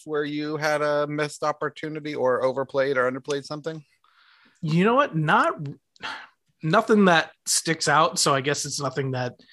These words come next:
Speaker 2: has ever been, like, real major. So how about, how about yourself?
Speaker 1: Oh yeah. I, uh, I had some friends try to convince me when I left one of my jobs back in twenty eleven, twenty twelve, to take some of my retirement that I had saved and buy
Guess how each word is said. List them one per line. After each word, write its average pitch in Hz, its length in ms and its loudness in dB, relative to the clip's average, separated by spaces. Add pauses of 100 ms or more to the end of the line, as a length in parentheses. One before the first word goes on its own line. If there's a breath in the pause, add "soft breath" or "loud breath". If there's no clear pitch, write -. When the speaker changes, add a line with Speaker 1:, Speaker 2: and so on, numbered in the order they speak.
(160 loud breath)
Speaker 2:
has 147 120 2
ever 135 160 0
been, 135 180 0
like, 123 220 -2
real 131 320 2
major. 135 580 0 (240)
So 143 380 0
how 170 140 6
about, 151 260 4 (120)
how 143 200 0
about 131 140 -6
yourself? 123 420 -12 (880 soft breath)
Speaker 1:
Oh 208 120 6
yeah. 127 320 4
I, 170 260 6
uh, 139 380 6 (800)
I 156 120 2
had 175 180 6
some 156 180 -6
friends 156 320 0
try 151 200 -2
to 139 60 -6
convince 139 400 -8
me 135 120 -2
when 127 120 2
I 127 80 2
left 127 360 0
one 123 120 -4
of 120 60 -6
my 117 120 -2
jobs 117 580 0
back 113 280 -4
in 113 280 -4
twenty 113 1120 -10
eleven, 143 380 0
twenty 117 240 -6
twelve, 127 360 0 (400 loud breath)
to 131 80 -6
take 151 280 -4
some 170 140 0
of 170 60 0
my 165 140 2
retirement 147 580 2
that 101 100 -6
I 107 40 0
had 104 200 -6
saved 104 460 -4
and 110 160 -10
buy 110 440 -2